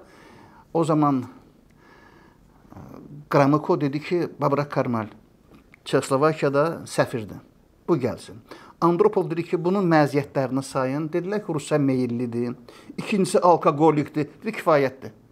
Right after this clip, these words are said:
Bizə də bu lazımdır. Tutub onu gətirib Çexoslovakiyadan qoydular prezident. Rus qoşunları gəldi,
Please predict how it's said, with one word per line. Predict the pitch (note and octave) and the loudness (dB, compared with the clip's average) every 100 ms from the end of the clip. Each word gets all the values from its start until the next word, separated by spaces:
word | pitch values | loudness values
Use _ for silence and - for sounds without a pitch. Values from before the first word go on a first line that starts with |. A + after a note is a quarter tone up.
| - | -4
Bizə | F#3 | -2
də | F3+ | 0
bu | E3 | 2
lazımdır. | B2+ G#2 G#2+ F#2+ - - _ - - - | 0 0 -6 -12 -14 -20 _ -20 -20 -20
Tutub | - G#3+ | -8 0
onu | E3+ E3 | 2 2
gətirib | D3 - | 2 -2
Çexoslovakiyadan | D#3+ - D3+ E3 F3+ E3 | -6 -2 -2 0 -2 0
qoydular | C#3 A#2+ C#3+ D#3 | 0 0 0 -2
prezident. | C#3 A2 G2+ G#2 - - _ - - - - - - F3+ | -4 -4 -6 -12 -16 -20 _ -20 -20 -20 -20 -20 -6 4
Rus | B3+ - | 4 6
qoşunları | G3+ F#3 E3 D#3 D3+ | 4 2 0 -2 0
gəldi, | D3 C3 | 2 0